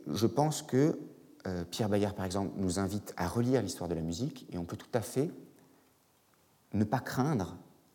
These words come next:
d'être, euh, dans cette forme d'anachronisme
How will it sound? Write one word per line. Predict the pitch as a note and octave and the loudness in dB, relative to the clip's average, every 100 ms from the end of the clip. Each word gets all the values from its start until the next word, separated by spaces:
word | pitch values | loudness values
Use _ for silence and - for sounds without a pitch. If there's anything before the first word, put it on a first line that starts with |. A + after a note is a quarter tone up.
| _ | _
d'être, | - G2 F#2 - - - - - | 2 4 2 -10 -14 -20 -14 -6
euh, | E2+ | -4
dans | - G2 E2 - - _ _ _ _ | -2 -4 -4 -10 -20 _ _ _ _
cette | - - | -12 -10
forme | - F#2 F2 | -4 -2 -2
d'anachronisme | E2 G2 G2 - G2+ G2+ E2+ E2+ | 0 -2 -2 -4 0 2 2 0